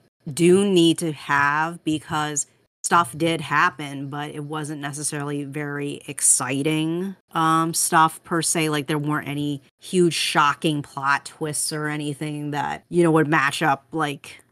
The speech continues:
the death of, like, uh, a protagonist.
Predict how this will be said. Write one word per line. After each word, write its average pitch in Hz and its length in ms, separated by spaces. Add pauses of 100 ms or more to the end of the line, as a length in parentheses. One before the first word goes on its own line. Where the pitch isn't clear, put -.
(240)
the 151 140
death 151 300
of, 147 180
like, 139 440
uh, 143 460 (420)
a 151 140
protagonist. 151 1120